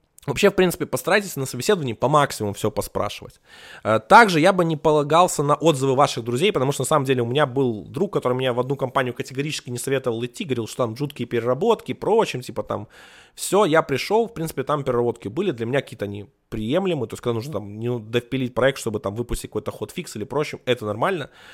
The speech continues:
Но там был человек, который мы там попросили пару раз посидеть пару часов после работы, потому что было дотестить какие-то штуки, и он все там прямо вот взвыл.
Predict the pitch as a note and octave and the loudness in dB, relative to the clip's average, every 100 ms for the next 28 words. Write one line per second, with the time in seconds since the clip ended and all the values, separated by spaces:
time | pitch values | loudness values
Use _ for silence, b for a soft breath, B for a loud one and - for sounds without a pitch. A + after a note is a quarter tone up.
0 | B B B D#3+ C4 A#3+ G#3 - G3 - | B B B 4 6 6 4 6 4 4
1 | D#3 D#3+ D#3 E3+ E3 D3 D#3 D3+ - F3 | 2 2 2 0 0 -2 -2 -2 -2 -2
2 | D3 D#3 D3+ D3 - - D3 D3 D3 C#3 | 4 6 6 4 2 -2 -2 4 4 4
3 | - C#3+ - C#3+ C#3+ C#3 C3 - C3+ C3+ | 0 -2 -2 0 2 0 -4 -4 -2 -2
4 | B2+ C#3 C#3+ A#2+ - C3 C3+ - C#4+ - | -2 -2 0 -2 -8 -8 -8 -2 -2 2
5 | D#3+ E3 - E3 A#2 A2 C3+ A#2+ A#2 A2 | 2 2 2 2 2 2 2 2 -2 -4
6 | A2+ A#2 B2 A#2+ G#2 | -8 -6 -4 -2 -4